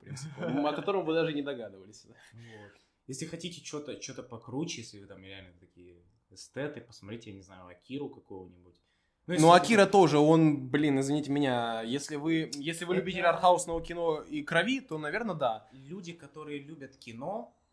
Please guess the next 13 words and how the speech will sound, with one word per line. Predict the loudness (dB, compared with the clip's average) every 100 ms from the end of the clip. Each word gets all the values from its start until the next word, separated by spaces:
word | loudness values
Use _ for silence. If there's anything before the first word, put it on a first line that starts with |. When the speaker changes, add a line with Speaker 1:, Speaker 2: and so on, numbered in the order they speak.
| _
Speaker 2:
они | -10 -6 -6
заценят | -6 -8 -8 -8 -10
Акиру. | -14 -14 -18 -18 _ _ -20 _ _
Speaker 1:
Наверное, | -4 0 0 0 -2 -6 -12
возможно, | -10 -6 -2 -2 -4 -4
да. | -4 -6
Speaker 2:
Эм, | -10 -12 -16 -18 -16
как, | -16 -14
как | -18 -18
его, | -18 -14 -14 -14 -18
м, | -20 -20 -20 -20 -20
блин, | -18 -16 -16 -18 _ _ _ _
полнометражка, | -8 -6 -8 -6 -6 -6 -6 -8 -6 -8 -10